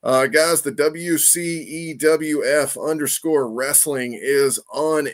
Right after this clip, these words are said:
Instagram. Make sure to check it out for the Pick Federation. W C E W F on Facebook. Go there, like the page. You're gonna be able to see all our customs that we're picking up, all the customs that I'm making,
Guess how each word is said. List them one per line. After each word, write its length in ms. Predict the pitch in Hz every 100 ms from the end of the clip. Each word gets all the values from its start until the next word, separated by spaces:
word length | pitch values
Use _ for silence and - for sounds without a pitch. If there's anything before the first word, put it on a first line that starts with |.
| -
Instagram. 880 | 160 160 - 131 131 123 120 117 113 _ _
Make 240 | 120 143 160
sure 180 | 185 175
to 80 |
check 300 | 156 165 160
it 60 | 151
out 200 | 147 147
for 100 | 135
the 60 | 127
Pick 260 | 143 139
Federation. 640 | - 127 120 117 117 - 113
W 360 | 139 151 156
C 280 | 147 - 156
E 260 | 135 139 147
W 540 | 117 143 135 139 135 107
F 320 | 135 135 135 101
on 280 | 127 120
Facebook. 800 | 113 143 165 160 131 127 117 110 - _ _ _ _ -
Go 240 | 127 156 160
there, 280 | 160 156
like 360 | 147 123 151 156
the 60 | 160
page. 480 | - 143 143 143 127
You're 80 |
gonna 140 | 117 117
be 120 | 123
able 120 | 120
to 40 | 117
see 240 | - 127
all 320 | 107 131 147
our 140 | 143 139
customs 500 | 151 135 - 135 127
that 160 | 120
we're 100 | 120
picking 360 | - 139 131 127
up, 240 | 139 135
all 160 | 98 120
the 80 | 123
customs 420 | 120 113 117 101
that 140 | 110
I'm 280 | - 151 147
making, 440 | 139 135 135 131